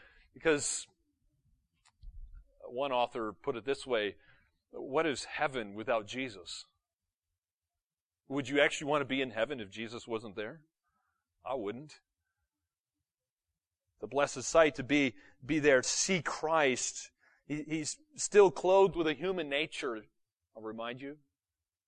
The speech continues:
He is, he is a human, and, and he has that, that di-, divine nature, all two natures combined forever in one person. And so the sight of Christ is gonna be something that's actually delightful. The terror of God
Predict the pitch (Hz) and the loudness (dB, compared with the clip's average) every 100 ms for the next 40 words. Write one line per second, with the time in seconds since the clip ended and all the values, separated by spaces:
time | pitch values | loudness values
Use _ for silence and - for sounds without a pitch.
0 | _ _ - 135 135 - - 139 143 139 | _ _ -4 -2 -2 -6 -6 -4 -2 -2
1 | 117 165 170 151 139 135 139 127 123 _ | -2 -4 -2 -2 -2 -4 -4 -6 -6 _
2 | _ - 135 139 135 123 147 131 113 127 | _ -4 0 2 2 0 2 0 2 -2
3 | 123 - 139 113 139 156 170 165 147 156 | -4 -4 -4 2 2 4 2 2 2 0
4 | - 170 160 147 156 156 - 175 165 160 | 2 2 6 6 6 4 0 -2 2 2
5 | 160 170 160 - 156 135 147 160 156 - | 2 -2 -2 -4 -2 2 2 2 -4 -2
6 | 139 156 165 147 135 151 143 - 147 143 | 2 2 2 0 0 -2 -4 -2 -2 -2
7 | 147 160 165 _ _ _ _ _ _ _ | -4 -6 -8 _ _ _ _ _ _ _
8 | _ _ _ 139 180 156 - 180 170 - | _ _ _ -2 2 2 8 10 10 6
9 | 175 180 180 151 170 165 165 - 185 185 | 8 8 6 2 2 2 0 2 2 2
10 | 175 160 156 165 165 175 160 135 151 160 | 0 0 0 -4 -2 0 0 2 2 2
11 | 226 - 165 120 - _ _ _ _ _ | 0 2 2 2 -2 _ _ _ _ _
12 | _ _ _ _ _ _ _ _ _ _ | _ _ _ _ _ _ _ _ _ _
13 | - - 165 160 139 117 156 180 165 139 | -16 2 6 8 6 10 12 12 12 10